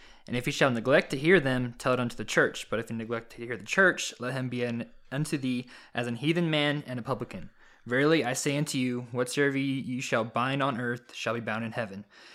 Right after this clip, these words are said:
and whatsoever ye shall loose on earth shall be loosed in heaven." So here, there's nothing that says if it's your family, you can act any differently. If it's a brother or if it's your family,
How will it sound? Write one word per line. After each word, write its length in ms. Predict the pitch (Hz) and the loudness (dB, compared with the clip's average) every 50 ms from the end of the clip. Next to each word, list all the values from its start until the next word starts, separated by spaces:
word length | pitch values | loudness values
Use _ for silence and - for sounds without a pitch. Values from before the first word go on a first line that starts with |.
| - - _ | -20 -10 _
and 80 | 117 120 | -2 0
whatsoever 320 | 131 127 - 131 123 123 | 0 0 0 0 0 0
ye 60 | 123 | -2
shall 220 | 117 - 117 107 110 | -2 -2 -2 0 2
loose 240 | 143 214 220 - | 2 2 4 4
on 100 | 151 135 | 2 2
earth 240 | 123 120 120 123 123 - _ - _ - _ | 2 0 -2 -4 -4 -10 _ -20 _ -20 _
shall 180 | - - 113 110 | -4 -4 -4 -2
be 120 | 104 110 | -2 -4
loosed 280 | 110 113 123 120 - - | -4 -4 -4 -6 -6 -8
in 60 | 104 | -8
heaven." 320 | - 101 92 - 90 107 _ _ _ _ _ _ _ _ _ _ _ _ _ - - - - - - - - - - - - - - - - | -8 -8 -10 -12 -14 -16 _ _ _ _ _ _ _ _ _ _ _ _ _ -20 -20 -20 -20 -16 -14 -12 -12 -10 -10 -10 -10 -10 -12 -12 -14
So 420 | - - - 120 123 117 110 - - | -14 -4 -2 0 0 0 -2 -6 -12
here, 300 | 135 - 139 143 151 156 | -8 -2 2 4 4 4
there's 300 | 147 131 131 139 135 131 | 4 4 2 2 2 0
nothing 400 | 131 131 131 135 135 - 147 143 | -2 0 0 -2 -2 -2 -2 -2
that 140 | 143 135 123 | -2 -4 -4
says 800 | - - 127 127 127 127 123 120 117 117 - - - - - - - - - | -2 0 0 2 2 2 0 -2 -4 -6 -6 -6 -6 -8 -10 -12 -18 -20 -10
if 180 | - 120 113 117 | -8 -8 -8 -8
it's 140 | 120 - - | -10 -8 -8
your 100 | 113 110 | -10 -6
family, 640 | - 127 123 127 127 127 127 127 127 123 123 - - _ _ _ _ _ _ _ _ _ _ _ _ _ _ _ _ _ _ | -4 -4 -4 -4 -4 -4 -4 -6 -6 -8 -10 -14 -20 _ _ _ _ _ _ _ _ _ _ _ _ _ _ _ _ _ _
you 80 | - 120 | -12 -8
can 160 | - 135 120 | -6 -4 -2
act 180 | 113 117 - 123 | -2 -2 -4 -6
any 140 | 110 107 110 | -8 -6 -2
differently. 640 | 120 131 135 - 147 131 131 127 123 123 120 117 120 - - - _ _ _ _ _ _ _ _ _ _ _ _ _ _ _ _ _ - _ _ _ _ _ _ - | -2 -2 -2 -2 -6 -4 -2 -4 -4 -4 -6 -10 -12 -20 -20 -20 _ _ _ _ _ _ _ _ _ _ _ _ _ _ _ _ _ -20 _ _ _ _ _ _ -16
If 120 | 120 - | -10 -8
it's 80 | 110 104 | -8 -8
a 60 | 107 | -2
brother 360 | 101 123 131 143 151 156 151 | 0 4 4 6 6 6 6
or 60 | 123 | 4
if 100 | 117 110 110 | 2 0 -4
it's 160 | 104 - - | -8 -6 -8
your 60 | 107 | -12
family, 640 | - - 117 113 120 123 123 123 120 123 117 117 | -8 -8 -6 -6 -4 -4 -4 -6 -6 -8 -10 -14